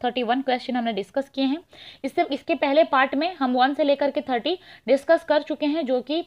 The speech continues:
प्रीवियस ईयर क्वेश्चंस हैं। आपके जितने भी कॉम्पिटिटिव एग्जाम्स हैं, सभी के लिए बहुत ज़्यादा इंपॉर्टेंट रहेंगे। अगर आपने हमारे वो सारे पार्ट्स को नहीं देखा है, तो आप प्लीज एक बार आई बटन को क्लिक कर दीजिए,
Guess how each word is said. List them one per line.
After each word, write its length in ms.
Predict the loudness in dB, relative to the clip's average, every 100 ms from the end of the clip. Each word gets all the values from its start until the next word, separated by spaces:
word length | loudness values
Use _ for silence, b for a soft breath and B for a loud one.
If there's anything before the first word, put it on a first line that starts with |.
| -4
प्रीवियस 380 | -2 0 2
ईयर 80 | 2
क्वेश्चंस 440 | 0 -2 -2 -4 -4
हैं। 140 | -6 -10 b b b b
आपके 360 | -4 0 -2 0
जितने 260 | -2 0 0
भी 80 | 0
कॉम्पिटिटिव 520 | 0 0 -2 -2 0
एग्जाम्स 460 | 0 0 -2 -2
हैं, 160 | -4 -6 -6
सभी 220 | -4 -4
के 140 | -2 -2
लिए 120 | -2
बहुत 260 | -4 -4
ज़्यादा 240 | -2 -2 -2
इंपॉर्टेंट 460 | -4 -6 -4 -2
रहेंगे। 340 | -2 -2 -2 -4 _ b b b b
अगर 220 | 4 8 8
आपने 280 | 6 2
हमारे 360 | 0 0 0 -2 b b b
वो 80 | -2
सारे 240 | 0 2 2
पार्ट्स 300 | 4 0 0
को 100 | -2
नहीं 200 | -2 0
देखा 240 | 0 -2 -2
है, 100 | -2
तो 120 | 0
आप 180 | 0 -2
प्लीज 180 | -6 -6 _
एक 160 | -4 -2
बार 140 | -2 0
आई 140 | 0
बटन 260 | 0 -2 -4
को 120 | -4
क्लिक 240 | -4 -6 -6
कर 120 | -6
दीजिए, 360 | -4 -4 -4